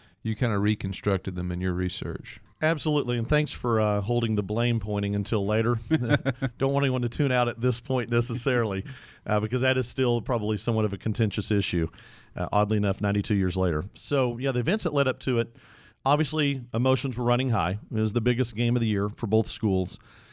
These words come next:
Speaker 2: Even at that point, the, the rivalry with Baylor, uh, in A and M's eyes, w-, was probably comparable to what it was with U T.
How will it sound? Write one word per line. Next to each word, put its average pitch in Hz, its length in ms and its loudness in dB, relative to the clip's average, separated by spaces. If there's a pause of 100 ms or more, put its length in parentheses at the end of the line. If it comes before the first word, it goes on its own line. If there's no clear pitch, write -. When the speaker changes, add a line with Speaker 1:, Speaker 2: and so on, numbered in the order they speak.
(160)
Speaker 2:
Even 135 200 2
at 120 100 -2
that 127 260 0
point, 117 380 0
the, 104 240 2
the 101 160 -2
rivalry 110 460 2
with 95 160 -4
Baylor, 113 500 2 (100)
uh, 98 120 -6 (120)
in 107 200 0
A 120 100 0
and 117 80 2
M's 113 220 0
eyes, 92 420 -2
w-, 101 220 -4
was 95 160 0
probably 104 240 0
comparable 98 440 0
to 92 60 0
what 90 140 2
it 92 80 -4
was 95 180 2
with 87 80 -2
U 90 160 2
T. 85 320 -2